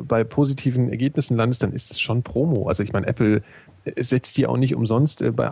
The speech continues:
iTunes immer, äh, auf die, auf die große Werbeglocke halt, ja. Also das ist, die, das ist irgendwie, ich finde das schon,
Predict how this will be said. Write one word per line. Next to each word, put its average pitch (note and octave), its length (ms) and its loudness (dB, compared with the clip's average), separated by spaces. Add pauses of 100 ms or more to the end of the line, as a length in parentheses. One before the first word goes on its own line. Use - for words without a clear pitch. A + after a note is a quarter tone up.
iTunes C3 320 0
immer, A#2+ 380 2
äh, A#2+ 140 0
auf A#2 160 -4
die, A#2 260 -2
auf - 80 -4
die B2 120 -4
große B2+ 360 0
Werbeglocke C3 640 -2
halt, G#2+ 260 -4
ja. G#2+ 220 -2
Also A2 200 0
das G#2+ 140 -4
ist, A#2+ 200 -4 (320)
die, - 220 -12 (160)
das A#2 160 -2
ist B2+ 160 -2
irgendwie, C#3 300 2
ich C3+ 100 -6
finde D#3+ 160 0
das D3+ 80 0
schon, D#3 640 0